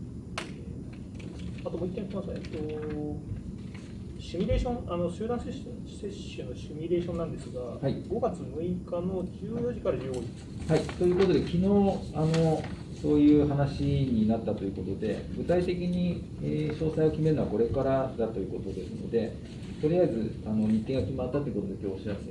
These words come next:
Speaker 2: しています。えー、詳細、また、あの、改めて、えー、お知らせして、えー、取材をお願いしたいと思います。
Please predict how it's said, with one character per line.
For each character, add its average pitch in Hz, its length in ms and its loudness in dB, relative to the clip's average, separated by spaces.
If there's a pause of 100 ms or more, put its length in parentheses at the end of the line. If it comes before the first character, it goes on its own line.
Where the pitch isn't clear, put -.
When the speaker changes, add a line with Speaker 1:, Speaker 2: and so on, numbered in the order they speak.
(100)
Speaker 2:
し - 60 -10
て 104 100 -8
い 101 80 -6
ま - 140 -8
す。 - 100 -8 (640)
え 60 680 -4
ー、 131 60 -8
詳 147 120 4
細、 139 440 4 (100)
ま 120 100 -2
た、 120 180 2
あ - 20 2
の、 117 300 0 (200)
改 120 280 0
め 107 100 2
て、 98 320 -4 (100)
え 98 320 -6 (480)
ー、 - 20 -8
お - 40 -8
知 117 60 -4
ら 107 100 0
せ 101 100 -4
し - 140 -10
て、 143 100 -2
え - 760 -4
ー、 - 60 -8
取 104 120 -6
材 98 220 -2
を - 20 -4
お - 0 -
願 95 80 -4 (420)
い - 60 -8
し - 60 -10
た 110 80 -6
い - 20 -6
と - 120 -8
思 - 100 -8
い - 20 -8
ま - 160 -10
す。 - 80 -10